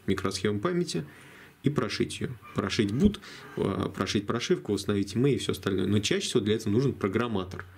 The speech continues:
Либо флешка сразу должна прийти прошитана-, прошитая и лучше даже накатанная с шарами. Но это все большая головная боль, и это экономически нецелесообразно. Так веде-, так может себя вести микросхема памяти.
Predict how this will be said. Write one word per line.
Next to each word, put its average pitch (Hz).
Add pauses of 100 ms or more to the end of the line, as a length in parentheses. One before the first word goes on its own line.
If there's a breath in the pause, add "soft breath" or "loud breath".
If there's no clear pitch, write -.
(300 loud breath)
Либо 139
флешка 139
сразу 104
должна 104
прийти 101
прошитана-, 101
прошитая 107 (260 loud breath)
и 104
лучше 113
даже 104
накатанная 95
с 92
шарами. - (460 loud breath)
Но 120
это 139
все 131
большая 127
головная 120
боль, 175
и 123
это -
экономически 113
нецелесообразно. 104 (400 loud breath)
Так -
веде-, 120
так 135
может 123
себя 104
вести 101
микросхема 101
памяти. -